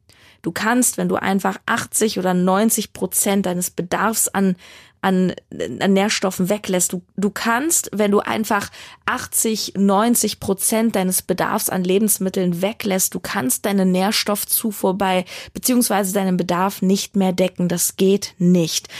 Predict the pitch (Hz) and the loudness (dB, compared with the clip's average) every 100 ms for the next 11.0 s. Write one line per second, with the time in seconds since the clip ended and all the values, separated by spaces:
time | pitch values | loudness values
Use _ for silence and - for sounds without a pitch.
0 | - - - 165 160 165 202 294 - 220 | -14 -14 -6 -4 -2 0 2 0 0 -2
1 | 202 196 - 190 180 180 180 175 185 240 | 0 0 2 2 0 0 0 2 4 6
2 | 269 269 - - 190 180 165 151 - - | 6 4 2 -2 0 0 0 -2 -6 -8
3 | - _ _ _ 202 247 226 285 339 254 | -12 _ _ _ 0 2 2 0 -2 -6
4 | - 233 226 - 220 254 240 185 190 180 | -2 -2 0 -2 0 2 2 2 0 2
5 | 240 269 220 190 220 - 208 180 - - | 0 0 -2 0 -2 -2 -4 -4 -4 -4
6 | 240 - 170 - - - 175 - - _ | -2 -2 -4 -6 -16 -6 -4 -4 -6 _
7 | - - - 226 196 175 _ - 185 175 | -12 -6 0 2 2 0 _ -2 -2 0
8 | 196 190 180 175 - 180 180 - 185 190 | 0 0 2 0 0 -2 -2 0 2 4
9 | 233 226 180 - - 240 - - 202 - | 2 0 -2 -2 -2 -2 -2 -4 -6 -4
10 | 185 190 190 - 226 220 180 147 85 - | -4 0 0 2 4 4 4 0 -6 -14